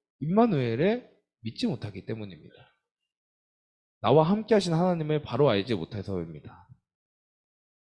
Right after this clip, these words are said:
내가 두려워하고 걱정하고 근심한다면 믿음이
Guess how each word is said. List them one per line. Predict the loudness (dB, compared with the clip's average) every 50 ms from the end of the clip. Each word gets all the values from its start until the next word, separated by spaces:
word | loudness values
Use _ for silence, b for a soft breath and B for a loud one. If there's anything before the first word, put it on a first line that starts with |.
| _ _
내가 | 4 6 6
두려워하고 | 6 4 4 6 8 8 8 8 6 6 4 4 4 4 4 2
걱정하고 | -4 -10 -6 -4 -4 -2 0 0 0 0 -2 -4 -4
근심한다면 | -6 -6 -4 -2 -2 -2 -2 -2 -2 -4 -4 -4 -4 -4 -4 -6 -10 -14 _ _ _ _ _ _ _ _ _ _ _ _ _ _ _ _ _ _ _ _ _
믿음이 | -10 -6 -4 -4 -2 0 -2 -2 -2 -4 -10 _